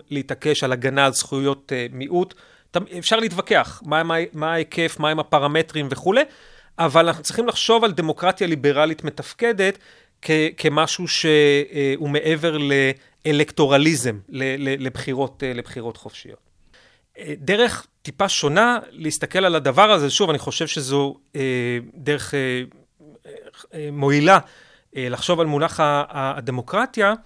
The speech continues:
שבעצם דמוקרטיה זה מקבץ של ערכים,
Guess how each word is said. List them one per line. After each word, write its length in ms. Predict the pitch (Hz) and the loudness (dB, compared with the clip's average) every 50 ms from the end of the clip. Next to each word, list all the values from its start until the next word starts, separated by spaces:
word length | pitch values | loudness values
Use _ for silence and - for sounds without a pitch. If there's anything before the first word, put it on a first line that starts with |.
| _ _ _ _ _ _ _ _ | _ _ _ _ _ _ _ _
שבעצם 680 | - - 151 139 160 175 220 220 - 269 254 247 247 226 - - | -6 -4 0 2 2 2 2 2 0 0 0 0 -2 -4 -8 -14
דמוקרטיה 1120 | 180 143 135 151 139 143 131 - - 160 160 180 190 190 - - 196 185 180 180 175 175 170 - | -12 -8 -4 -4 -2 -4 -4 -6 -2 2 2 2 2 2 -2 -4 0 0 2 2 2 0 -2 -4
זה 180 | - 123 139 | -6 -6 -6
מקבץ 840 | 139 139 131 - - - 123 117 151 165 175 170 - - - - - | -6 -6 -6 -10 -12 -6 0 2 4 4 4 2 0 -6 -4 -4 -4
של 460 | - - - 151 147 143 139 131 135 - | -4 -4 -2 -2 0 0 -2 -2 -4 -8
ערכים, 640 | 147 123 113 117 - - - 160 175 208 254 311 | -8 -10 -10 -8 -8 -6 -4 -2 -2 -2 -2 -4